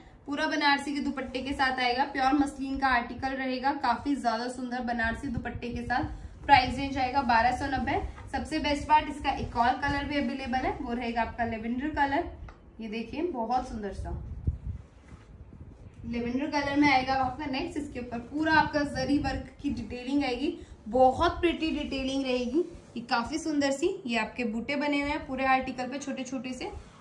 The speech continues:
नीचे दामन पे lacing आएगी आपकी, बहुत pretty सी। Shantoon की bottom आएगी और ये आएगा इसके साथ इसका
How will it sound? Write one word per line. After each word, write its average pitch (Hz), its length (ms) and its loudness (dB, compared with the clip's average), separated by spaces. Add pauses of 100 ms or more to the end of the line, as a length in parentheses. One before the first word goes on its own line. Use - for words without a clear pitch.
(120)
नीचे 285 260 2
दामन 302 360 2
पे 311 80 -2
lacing 262 420 0
आएगी 277 320 0
आपकी, 269 320 4
बहुत 233 420 2
pretty 269 300 -4
सी। 285 220 -6 (3750)
Shantoon 294 520 0
की 311 100 -2
bottom 247 420 2
आएगी 277 340 2
और 226 280 -4
ये 254 100 -2
आएगा 240 260 4
इसके 240 220 -2
साथ 220 260 -4
इसका 277 300 -4